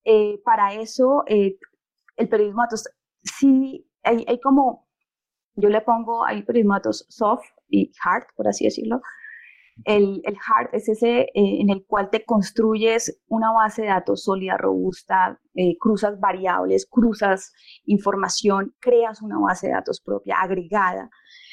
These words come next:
eh, donde, donde estás, eh, realmente como, eh, buscando los diamantes, ¿no? En, en, en un mundo, digamos, y, y nosotros llegamos a Big Data. La gente pens-, piensa que el periodismo de datos es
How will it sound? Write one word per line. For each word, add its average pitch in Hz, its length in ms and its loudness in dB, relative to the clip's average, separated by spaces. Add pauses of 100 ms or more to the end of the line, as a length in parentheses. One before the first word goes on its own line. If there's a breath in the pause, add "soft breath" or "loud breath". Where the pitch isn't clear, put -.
(240 loud breath)
eh, 190 540 2
donde, 190 640 0
donde 202 180 0
estás, 196 480 -4
eh, 214 340 2
realmente 202 440 -2
como, 208 400 0 (420 loud breath)
eh, 190 300 4 (120)
buscando 202 680 0
los 233 240 2
diamantes, 190 800 0
¿no? 214 220 2 (120)
En, 180 380 0
en, 180 180 2
en 180 180 0
un 185 100 -6
mundo, 208 400 0 (180)
digamos, 175 520 -4
y, 247 300 -4
y 196 60 0
nosotros 185 260 -4
llegamos 196 300 0
a 190 60 0
Big 175 200 -8
Data. 208 380 0
La - 60 -6
gente 185 220 -2
pens-, 214 280 2
piensa 208 260 -2
que 220 140 -6
el 220 80 2
periodismo 180 340 -4
de 190 60 0
datos 185 180 -6
es - 420 0